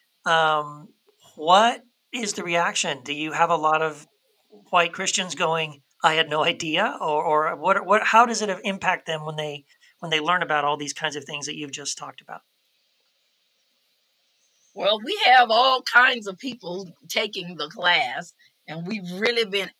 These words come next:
Speaker 2: actively working on trying to, to get more faith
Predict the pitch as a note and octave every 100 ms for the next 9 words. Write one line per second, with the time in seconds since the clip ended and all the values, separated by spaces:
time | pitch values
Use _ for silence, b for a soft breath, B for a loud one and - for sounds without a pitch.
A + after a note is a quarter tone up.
0 | A3 G#3 - - F#3 F3+ F3+ D#3+ D3+ F3+
1 | A#3 G#3+ G3+ F#3 F3+ F#3 _ F#3 F3+ F3
2 | E3 D#3+ E3 - _ _ _ - - A3
3 | A#3 A3+ G#3+ G#3 G3+ F#3 - F#3 F3+ F3
4 | b b - D#3 F3+ A3 F3+ F#3 F3+ F3+
5 | E3 G#3 A#3 A#3